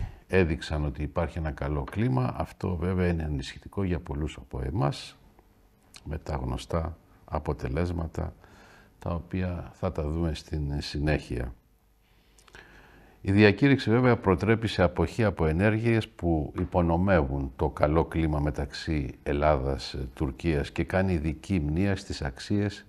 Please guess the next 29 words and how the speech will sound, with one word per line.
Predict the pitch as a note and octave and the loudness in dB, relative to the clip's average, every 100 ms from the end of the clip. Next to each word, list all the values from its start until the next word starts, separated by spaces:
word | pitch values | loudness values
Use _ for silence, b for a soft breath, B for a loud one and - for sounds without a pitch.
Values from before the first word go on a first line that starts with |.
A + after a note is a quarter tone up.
| - | -12
και | F#2 | -8
στις | E2 D2+ - | -6 -8 -6
αρχές | C#2+ - F#2 D#2 | -8 -4 -4 -4
του | - - B2 | -6 -6 -2
οηε, | D2 F#2+ B2+ A#2 _ B B B B B B | 0 0 0 -4 _ B B B B B B
ενώ | G#2+ G#2 A#2 | -4 0 0
θα | F#2+ | 2
περιλαμβάνει | G#2+ F2 E2 D2+ G#2 G#2 | 4 4 4 4 2 2
και | F2 | 0
ανταλλαγή | E2 D2 D2 D2+ D2+ | 0 2 2 2 0
επισκέψεων | F2 - - - G2 - - F#2+ F#2+ | -2 -2 -8 -2 -2 -2 -4 -4 -4
σε | E2+ - | -8 -6
όλα | D#2 D#2+ D2+ D2+ | -2 -2 -2 -6
τα | - | -4
επίπεδα. | D2 C#2+ - D#2+ - B1 A#1+ C#2 | -2 -2 -2 -4 -2 -6 -2 0
Η | |
Ελλάδα | D2 D#2 F2+ F2 | 2 4 4 2
παραιτείται | - - D2 C#2 - A#2+ G#2+ - | -2 0 2 2 0 0 0 -2
από | C2 C2+ | -6 -6
το | C#2+ | -4
δικαίωμα | C2 C2 E2+ C#2 C2+ | -6 -4 -2 -2 -2
επέκτασης | C2+ F2+ F2 - - - | -2 -2 -2 -4 -10 -10
των | - D2 | -8 -6
χωρικών | D#2+ D2+ C#2+ E2+ | -2 -2 -2 -4
υδάτων | D2 B1+ D#2 E2+ - F2 E2+ B B B B | -4 -2 -2 -4 -4 -6 -6 B B B B
από | - - | -2 -2
τα | - D#2+ | -4 -2
δώδεκα | D2+ F2+ D2+ C#2+ | 4 4 4 -4
ναυτικά | C2+ C2 - - - | -8 -8 -10 -12 -8